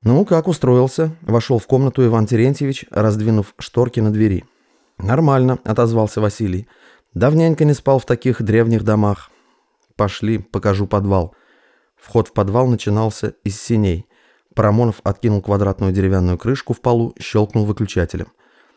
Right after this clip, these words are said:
Внутри, на глубине двух метров, загорелся тусклый жёлтый свет. «Бери контейнер».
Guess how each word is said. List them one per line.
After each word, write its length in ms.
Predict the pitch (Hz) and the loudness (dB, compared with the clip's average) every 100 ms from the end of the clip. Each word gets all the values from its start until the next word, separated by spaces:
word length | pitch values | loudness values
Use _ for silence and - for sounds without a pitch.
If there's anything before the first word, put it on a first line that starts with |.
| _ | _
Внутри, 380 | - 107 101 147 | 0 2 2 2
на 100 | 165 | 2
глубине 380 | 117 110 113 113 | 4 4 4 2
двух 260 | 107 104 - | 2 0 0
метров, 420 | 123 147 147 - - _ - | -2 0 -6 -8 -20 _ -6
загорелся 520 | 98 104 104 156 151 | -2 2 2 2 -2
тусклый 420 | - 131 - 151 | -4 -4 -2 -4
жёлтый 360 | 127 113 113 123 | -2 -2 -2 -4
свет. 420 | - 101 92 _ _ _ _ _ - | -4 -4 -6 _ _ _ _ _ -4
«Бери 240 | 98 107 | 0 2
контейнер». 500 | 113 104 98 92 | 2 0 2 0